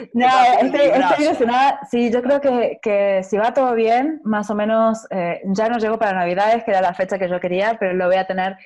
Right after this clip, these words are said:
Speaker 1: antes de, de mediados de enero seguro. Seguramente esté para después de Reyes, que ahí voy a enseñar gran parte de, de cómo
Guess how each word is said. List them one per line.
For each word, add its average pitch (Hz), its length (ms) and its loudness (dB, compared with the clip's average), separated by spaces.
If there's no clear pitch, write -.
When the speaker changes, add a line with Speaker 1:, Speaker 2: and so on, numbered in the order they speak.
Speaker 1:
antes 254 360 0
de, 196 240 -2
de 196 120 -2
mediados 196 340 0
de 202 80 0
enero 190 200 -2
seguro. 175 400 -4
Seguramente 220 480 -2
esté 220 160 -6
para 185 200 -2
después 190 260 -4
de 185 100 -2
Reyes, 196 380 -2
que 208 60 -4
ahí 190 160 0
voy 220 140 2
a 214 60 0
enseñar 214 680 -2
gran 208 320 0
parte 220 240 -2
de, 196 280 0
de 180 160 -4
cómo 202 440 -2